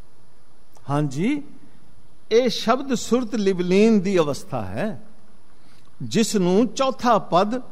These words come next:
ਜਾਂ ਸਹਿਜ ਸਮਾਧ ਵੀ ਕਿਹਾ ਜਾਂਦਾ ਹੈ। ਇਸ ਆਤਮਿਕ ਪਿਰਮ ਰਸ ਵਿੱਚੋਂ ਨਿਕਲਣਾ ਫਿਰ ਜਗਿਆਸੂ ਲਈ ਮੌਤ ਦੇ ਬਰਾਬਰ ਹੁੰਦਾ ਹੈ। ਫਿਰ ਦੁਹਰਾ ਦਈਏ ਮਹਾਂਪੁਰਖਾਂ ਦੇ ਬਚਨਾਂ ਦੁਆਰਾ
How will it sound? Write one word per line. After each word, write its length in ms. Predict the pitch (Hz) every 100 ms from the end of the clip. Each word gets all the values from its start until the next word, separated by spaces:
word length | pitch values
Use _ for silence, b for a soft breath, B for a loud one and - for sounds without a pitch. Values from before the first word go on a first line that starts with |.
| b b b b 233
ਜਾਂ 180 | 285
ਸਹਿਜ 440 | 269 - 277 302 247
ਸਮਾਧ 460 | 247 247 240 294
ਵੀ 200 | 262 262
ਕਿਹਾ 240 | 202 226 202
ਜਾਂਦਾ 420 | 160 151 139 131
ਹੈ। 420 | 123 143 190 180 B B -
ਇਸ 220 | 277 269 -
ਆਤਮਿਕ 500 | 196 220 - 269 269
ਪਿਰਮ 380 | 202 - 269 254
ਰਸ 280 | 233 226 233
ਵਿੱਚੋਂ 360 | 214 - 214 202
ਨਿਕਲਣਾ 880 | 180 208 247 214 180 170 226 233 B B -
ਫਿਰ 180 | 277 247
ਜਗਿਆਸੂ 680 | 185 196 226 247 - 285 254
ਲਈ 220 | 233 311
ਮੌਤ 440 | 240 220 285 320
ਦੇ 180 | 247 262
ਬਰਾਬਰ 380 | 190 160 147 139
ਹੁੰਦਾ 380 | 123 143 247 202
ਹੈ। 160 | 127 - - - - - - - - -
ਫਿਰ 180 | - 233
ਦੁਹਰਾ 340 | 185 165 151 139
ਦਈਏ 220 | 143 143
ਮਹਾਂਪੁਰਖਾਂ 600 | 143 147 156 135 - 139
ਦੇ 100 | 131
ਬਚਨਾਂ 400 | 110 123 143 143
ਦੁਆਰਾ 500 | 120 117 123 170